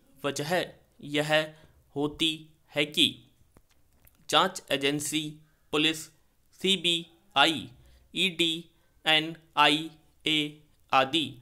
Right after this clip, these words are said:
जमानत अर्जियों का जिदपूर्वक विरोध करती हैं। विराम। पैरा। अर्नब गोस्वामी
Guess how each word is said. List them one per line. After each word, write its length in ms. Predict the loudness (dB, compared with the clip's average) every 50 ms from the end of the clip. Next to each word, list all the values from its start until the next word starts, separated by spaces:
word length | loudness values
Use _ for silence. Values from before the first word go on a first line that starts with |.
| -20 _ _ _ -16
जमानत 600 | -6 -4 0 2 4 4 4 2 0 -4 -6 -12 -20 _ _ _ _ -2
अर्जियों 400 | -2 -2 -2 -2 -2 0 0 0
का 200 | 2 2 2 2 0 -4 -14 -20 _ _ -20 -8 -2
जिदपूर्वक 680 | 0 0 0 -2 -4 -4 -4 -2 0 0 0 -2 -2 -6 -20 -20 _ _ _
विरोध 380 | -8 -6 -4 -2 -4 -4 -6 -8 -14 -20 _ _ _ _
करती 380 | -4 -2 -2 -2 0 0 0 0 0 -2 -10 -16 _ _ _ _ -2
हैं। 200 | 2 2 2 2 2 -4 -12 -20 _ _ _ _ -2
विराम। 280 | 2 4 4 4 2 -2 -8 -16 -20 -10 -4 0
पैरा। 240 | 2 4 6 6 4 4 0 -8 -20 -20 _ _ _ _ _ _ _ _ _ _ _ _ 2
अर्नब 460 | 2 2 2 2 0 -2 -2 -4 -10 -18 -20 _ _ _ _ -12
गोस्वामी 680 | -6 -4 -2 -2 -2 -4 -2 0 0 0 0 -2 -4